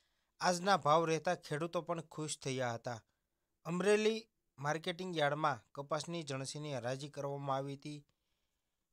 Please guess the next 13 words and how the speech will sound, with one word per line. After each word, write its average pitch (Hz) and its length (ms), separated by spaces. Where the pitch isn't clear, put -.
કપાસનો 196 480
ભાવ 147 320
નવસો 156 400
પંચોતેર 180 580
રૂપિયાથી 165 440
લઈને 147 340
એક 165 200
હજાર 175 280
ચારસો 143 400
ને 170 140
સત્તાવન 160 480
રૂપિયા 151 400
સુધીનો 143 340